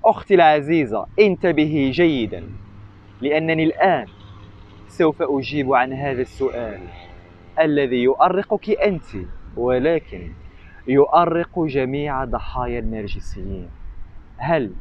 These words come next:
شريك النرجسي هو سعيد في علاقته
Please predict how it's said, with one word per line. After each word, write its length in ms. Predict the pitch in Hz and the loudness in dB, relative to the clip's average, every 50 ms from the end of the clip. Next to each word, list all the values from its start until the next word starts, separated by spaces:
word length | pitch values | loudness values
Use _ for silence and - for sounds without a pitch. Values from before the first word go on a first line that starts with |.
| - - | -12 -12
شريك 440 | - - 127 127 139 151 160 - | -8 -6 -4 -2 0 0 0 0
النرجسي 800 | 175 156 156 156 147 139 127 135 120 - - 127 117 110 104 98 - - - - - - - - - - - - - - - 117 | -2 -2 0 -2 -2 -2 -4 -4 -4 -4 -2 -2 -2 -2 -2 -4 -6 -8 -10 -10 -10 -8 -10 -10 -12 -14 -20 -16 -14 -10 -6 -4
هو 120 | 117 113 | -4 -4
سعيد 540 | 113 - - 117 113 135 156 147 123 101 - - - - - - - - - - - | -4 -6 -4 -2 -2 0 0 -2 -2 -4 -8 -10 -18 -20 -20 -20 -20 -20 -20 -12 -6
في 120 | 135 123 | -2 0
علاقته 800 | 107 104 110 107 110 110 - - 120 - - 113 104 104 104 101 | 2 2 0 0 -2 -8 -10 -12 -18 -14 -12 -12 -12 -10 -12 -12